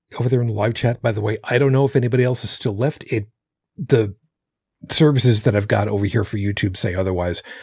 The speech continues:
I think you're the only one right now that's, uh, still there. Uh,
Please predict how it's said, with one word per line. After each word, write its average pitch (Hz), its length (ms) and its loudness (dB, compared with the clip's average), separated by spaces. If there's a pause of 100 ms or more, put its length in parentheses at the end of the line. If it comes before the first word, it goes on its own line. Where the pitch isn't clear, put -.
(180)
I - 40 -8
think 98 140 -4
you're 95 100 0
the 95 120 0
only 95 160 2
one 98 180 -2
right 98 200 -6
now 101 160 0
that's, 95 320 -4
uh, 92 140 -6
still - 240 -4
there. 98 240 -2 (400)
Uh, 107 160 -6